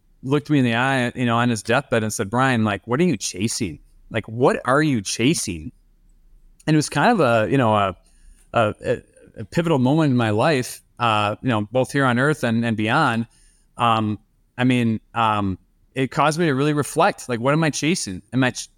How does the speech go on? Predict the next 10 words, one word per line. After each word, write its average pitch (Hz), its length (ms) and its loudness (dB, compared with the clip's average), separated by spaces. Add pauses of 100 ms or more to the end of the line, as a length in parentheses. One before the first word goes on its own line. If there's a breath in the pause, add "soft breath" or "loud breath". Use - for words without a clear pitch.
(160)
am 131 100 -2
I 120 140 2
chasing 151 500 0
merely 135 320 2
ser-, - 320 -4
selfish, 135 640 -2
you 127 100 -4
know, 110 140 0
earthly 131 340 -2
ambition 127 560 0